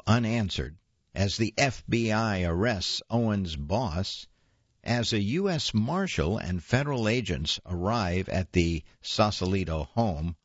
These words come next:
unannounced, Hannah quickly realizes her husband isn't who he said he was, and that Bailey just may hold the key to figuring out Owen's true identity and why he really disappeared.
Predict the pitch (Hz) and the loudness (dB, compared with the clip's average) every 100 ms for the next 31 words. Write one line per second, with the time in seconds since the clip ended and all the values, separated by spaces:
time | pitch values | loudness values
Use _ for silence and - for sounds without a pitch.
0 | _ _ - 104 101 87 101 104 160 - | _ _ -4 0 0 0 0 -2 -4 -6
1 | - - - - - 156 208 175 123 - | -10 -18 -20 -20 0 2 2 -2 -6 2
2 | 185 196 - 117 98 131 151 82 67 82 | 2 2 -2 -2 0 0 0 -2 -2 -4
3 | 82 95 92 82 92 120 - 82 90 - | -6 -2 0 0 0 -2 0 -2 -2 0
4 | 139 160 156 151 - - _ 127 117 120 | 0 2 -2 -4 -8 -20 _ 2 2 0
5 | 110 - 95 85 73 78 58 69 50 - | 0 0 0 0 0 -2 -4 -12 -8 -8
6 | - - - 110 160 160 87 82 104 151 | -10 -18 2 2 4 0 -2 0 2 2
7 | 117 98 82 - 104 - 90 95 92 87 | 2 0 0 2 0 2 2 2 2 -2
8 | - - - 135 147 113 92 - 190 196 | -6 -10 -2 0 0 -2 -4 -2 -2 0
9 | 90 92 95 - 131 110 92 90 85 82 | -2 -4 -4 2 2 2 -2 0 0 0
10 | - 98 90 87 85 - _ - - 131 | 0 0 0 -2 -4 -8 _ -6 -2 -2
11 | 123 90 90 76 78 67 50 50 _ _ | -2 -2 -2 -2 -6 -8 -16 -18 _ _
12 | - - - 85 82 110 104 98 104 92 | -20 -18 -6 -4 0 0 0 0 2 0
13 | 69 69 98 104 76 69 78 82 - 67 | 0 0 0 0 -4 -6 -6 -4 -4 -2
14 | - 76 50 - | -2 -2 -4 -12